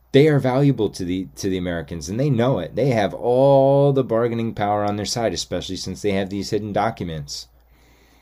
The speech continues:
Twenty-five agents attached to U S military government's cartels division, including clerks with the O S S and Foreign Economic Division, had descended on the town looking for board members from I G Farben.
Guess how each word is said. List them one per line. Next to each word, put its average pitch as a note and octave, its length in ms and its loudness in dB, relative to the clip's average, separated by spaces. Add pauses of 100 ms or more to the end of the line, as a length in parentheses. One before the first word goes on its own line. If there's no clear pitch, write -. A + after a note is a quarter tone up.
(220)
Twenty-five C#3+ 500 4
agents C3 380 2
attached G#2 400 -4
to G#2+ 80 -4
U G2+ 200 -2
S A2 140 -6
military G2+ 460 -4
government's F2 580 -6
cartels G#2 720 -4
division, D2+ 560 -10 (300)
including B2+ 480 0
clerks A2+ 360 -6
with G#2+ 140 -10
the A2 140 -2
O F#2+ 140 -2
S G#2 220 -4
S F2 260 -6
and F2+ 200 -12
Foreign F#2+ 300 -6
Economic F#2 540 -8
Division, D2+ 500 -12 (320)
had G2 160 -6
descended F#2+ 640 -4
on F2+ 240 -4
the F#2+ 100 -6
town D#2 500 -8
looking F#2+ 280 -6
for G#2 180 -2
board F2+ 300 -4
members D#2+ 460 -8
from F2+ 200 -10
I E2 160 -8
G D#2 160 -14
Farben. G2+ 460 -4